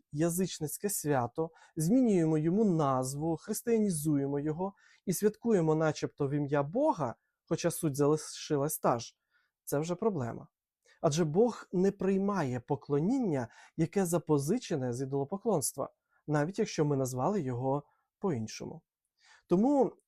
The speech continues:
е, повертаємося до вишиванки. Чи можна християнам її носити? Якщо ми не вкладаємо у візерунок якогось магічного змісту, не використовуємо її як оберіг,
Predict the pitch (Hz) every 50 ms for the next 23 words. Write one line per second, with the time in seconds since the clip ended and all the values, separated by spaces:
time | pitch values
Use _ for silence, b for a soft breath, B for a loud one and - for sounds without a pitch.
0 | _ - 151 147 139 - 165 165 160 - 214 214 196 185 156 - 160 156 143 156
1 | 156 151 156 - 151 156 156 - 185 165 156 123 117 110 - - - _ - -
2 | 196 202 214 208 165 135 120 - 135 127 - _ _ - 143 - - 156 151 160
3 | 175 175 160 147 135 131 135 131 131 127 127 131 - - - 123 - - 123 -
4 | _ _ _ _ B B B B B B B B B B 170 196 196 - - 294
5 | 302 294 - - _ - - 175 180 185 175 151 120 127 - _ _ - 156 165
6 | 196 202 196 - 175 175 170 160 202 233 240 226 202 185 180 - - 165 170 175
7 | 165 151 165 185 175 196 196 185 160 131 120 117 _ _ _ _ - 147 143 -
8 | 214 214 208 190 - - 175 170 160 160 196 196 - - 185 175 185 175 - 151
9 | 151 147 139 - - - - - B B B B B B 165 170 170 180 175 196
10 | 185 - - - 247 247 220 214 208 196 185 190 185 170 160 170 165 151 156 190
11 | 208 190 156 160 156 - 185 180 151 160 160 156 160 190 196 160 120 -